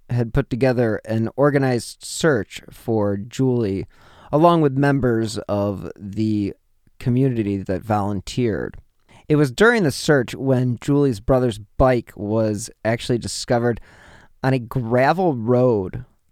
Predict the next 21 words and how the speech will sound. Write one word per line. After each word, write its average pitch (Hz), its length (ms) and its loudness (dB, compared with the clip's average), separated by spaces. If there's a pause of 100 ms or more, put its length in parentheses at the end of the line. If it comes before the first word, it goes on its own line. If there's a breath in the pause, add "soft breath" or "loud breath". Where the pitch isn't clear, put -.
(220)
just - 240 -4
off 156 200 2
of 135 120 -2
eighty-seventh 123 720 -2
Street - 520 -4
and 104 420 -2
Knock 120 440 -4 (140)
Knolls 113 440 -2
Road. 73 460 -6 (1000)
It 117 60 0
was 127 160 2
at 135 100 -4
this 233 160 2
point 143 440 0 (560 soft breath)
when 131 640 2
the 101 220 -4
search 147 340 0
party 135 240 4
began 113 380 -2
to 101 60 -4
focus 127 540 0